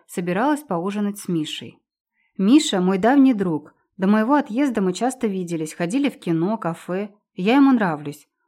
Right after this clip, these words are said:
Он мне тоже. Милый, добрый парень с неплохим чувством юмора. "Как только доставят твои вещи, я помогу разобрать".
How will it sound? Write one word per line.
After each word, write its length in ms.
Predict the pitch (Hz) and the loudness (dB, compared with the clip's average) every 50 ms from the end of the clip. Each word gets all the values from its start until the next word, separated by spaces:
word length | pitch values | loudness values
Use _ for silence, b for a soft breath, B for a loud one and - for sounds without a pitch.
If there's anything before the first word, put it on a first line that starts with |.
| _ | _
Он 200 | - 196 226 254 | -4 0 2 4
мне 120 | 262 269 262 | 4 4 2
тоже. 460 | 269 - 180 170 160 151 147 151 165 - _ _ _ _ _ - | 0 -4 -6 -6 -6 -8 -10 -12 -16 -18 _ _ _ _ _ -4
Милый, 400 | 185 196 226 262 285 269 240 202 | 0 2 4 4 4 4 4 2
добрый 340 | 180 208 247 233 233 214 - | 0 0 0 0 0 -2 -2
парень 460 | - - 185 220 254 254 247 226 214 | -2 -2 0 0 0 0 0 -2 -4
с 100 | - - | -6 -8
неплохим 460 | 190 180 - 175 170 - - 269 262 | -8 -6 -4 -6 -6 -2 -2 -2 -2
чувством 400 | 262 208 208 202 - 208 208 202 | -2 -4 -8 -10 -8 -6 -4 -4
юмора. 520 | 196 175 165 156 151 151 147 147 160 165 - _ _ _ _ _ _ _ _ _ _ _ _ _ _ _ - | -4 -4 -4 -4 -4 -4 -6 -8 -14 -18 -20 _ _ _ _ _ _ _ _ _ _ _ _ _ _ _ -6
"Как 220 | - 170 170 165 | -4 -4 -2 -2
только 220 | 180 180 175 - 175 | -2 -2 -2 -2 -4
доставят 460 | 151 160 165 - - 180 170 165 160 | -4 -6 -6 -4 -2 -2 -2 -2 -2
твои 240 | 165 165 165 165 165 | -4 -4 -2 -2 -2
вещи, 240 | 185 196 196 - | -2 -4 -4 -4
я 80 | 175 156 | -6 -6
помогу 360 | 160 165 165 165 160 160 165 | -4 -4 -2 -2 -2 -2 -4
разобрать". 500 | 165 160 160 156 151 151 143 143 - _ | -4 -6 -6 -6 -6 -6 -8 -8 -10 _